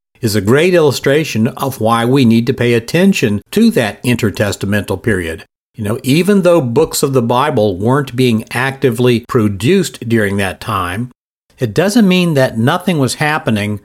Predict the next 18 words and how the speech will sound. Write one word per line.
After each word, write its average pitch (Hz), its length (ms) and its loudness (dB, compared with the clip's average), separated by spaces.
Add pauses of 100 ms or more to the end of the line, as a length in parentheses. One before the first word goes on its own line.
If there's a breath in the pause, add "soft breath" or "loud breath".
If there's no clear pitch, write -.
(120)
with 117 160 0
respect 117 440 -2
to 123 80 -2
God's 104 400 -2
superintendence 135 880 2
of 139 120 0
history 117 540 -2 (280)
or 131 300 4
God 113 400 0
directing 127 800 2
his 147 260 2
plan 123 360 0
of 107 100 0
salvation 110 920 0
to 151 200 4
its 131 160 2
appointed 113 580 0
end. 98 480 -2